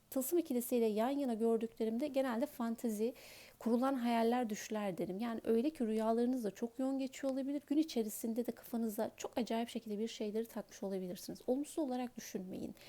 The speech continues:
Bir hissiyat, bir fantezi dünyası, hayal dünyasının içerisinde, bir illüzyonun içerisinde yaşamak ama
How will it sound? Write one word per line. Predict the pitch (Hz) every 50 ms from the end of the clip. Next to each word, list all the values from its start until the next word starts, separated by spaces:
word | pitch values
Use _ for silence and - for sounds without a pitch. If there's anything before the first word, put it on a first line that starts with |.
| - - - - - - - - - -
Bir | 277 311
hissiyat, | 302 294 302 285 - - 285 277 269 269 262 -
bir | 208 220 196
fantezi | - - 202 202 202 - 220 208 240 233
dünyası, | 254 254 254 254 254 247 254 247 269
hayal | 247 - 202 196 202 214 226 240 226
dünyasının | 233 226 226 226 220 214 220 - - 240
içerisinde, | 220 - - 208 202 - 190
bir | 208 -
illüzyonun | - 247 226 254 247 233 226 233 247 254 277 285
içerisinde | 254 - - 233 220 - - 214
yaşamak | 208 - - 226 220 233 - - -
ama | 359 339 - 196 226